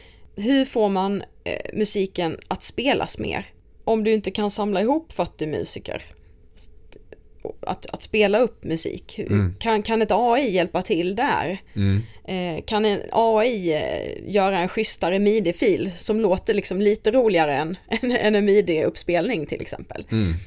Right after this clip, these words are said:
Speaker 1: Där tänker jag att där, där skulle det vara väldigt häftigt att se A I i utvecklingen.
Speaker 2: Ja.
Speaker 1: Eh, få ett A I att läsa en notbild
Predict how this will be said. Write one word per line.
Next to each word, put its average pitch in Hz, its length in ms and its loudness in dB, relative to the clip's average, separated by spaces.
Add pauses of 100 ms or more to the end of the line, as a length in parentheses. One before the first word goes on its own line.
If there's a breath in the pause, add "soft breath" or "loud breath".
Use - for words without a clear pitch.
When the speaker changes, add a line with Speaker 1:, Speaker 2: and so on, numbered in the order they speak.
(460 loud breath)
Speaker 1:
Där 339 380 4
tänker 185 320 -2
jag 131 100 0
att 170 220 -6
där, 269 380 2
där 285 220 2
skulle 185 280 -2
det 151 60 0
vara 151 160 -2
väldigt 196 340 -2
häftigt - 400 -4
att - 80 -6
se - 280 -4 (300)
A 175 220 0
I 107 220 -4 (960)
i 196 120 2
utvecklingen. - 600 -4 (180)
Speaker 2:
Ja. 92 220 0 (280 loud breath)
Speaker 1:
Eh, 202 360 0
få 254 220 2
ett 240 120 -2
A 247 260 4
I 233 80 2
att 214 140 -2
läsa 233 380 0
en 214 80 -2
notbild - 600 -4